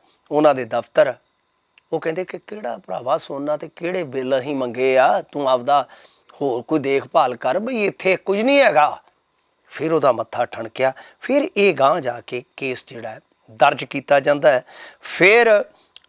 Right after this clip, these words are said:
ਰਾਜਨ ਗਿਰੀ son of ਜਿਹੜਾ ਕਸ਼ਮੀਰ ਗਿਰੀ ਹੈ, ਇਸ ਨੂੰ ਮਾਰਚ ਚੌਵੀ ਦੇ ਵਿੱਚ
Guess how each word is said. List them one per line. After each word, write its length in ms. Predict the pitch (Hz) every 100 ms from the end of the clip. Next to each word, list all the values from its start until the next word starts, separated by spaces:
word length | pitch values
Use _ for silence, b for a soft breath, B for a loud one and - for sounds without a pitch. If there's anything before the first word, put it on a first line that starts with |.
| -
ਰਾਜਨ 400 | 156 151 156 220
ਗਿਰੀ 420 | 208 165 170 180 269
son 400 | - - 143 160
of 40 | - - _ -
ਜਿਹੜਾ 240 | 131 131
ਕਸ਼ਮੀਰ 540 | 120 - 123 131 151 151
ਗਿਰੀ 320 | 131 127 123
ਹੈ, 120 | 120 b b b -
ਇਸ 220 | 175 -
ਨੂੰ 200 | 202 202
ਮਾਰਚ 380 | 147 135 143 -
ਚੌਵੀ 320 | - 135 135
ਦੇ 120 | 135
ਵਿੱਚ 380 | 113 117 - 147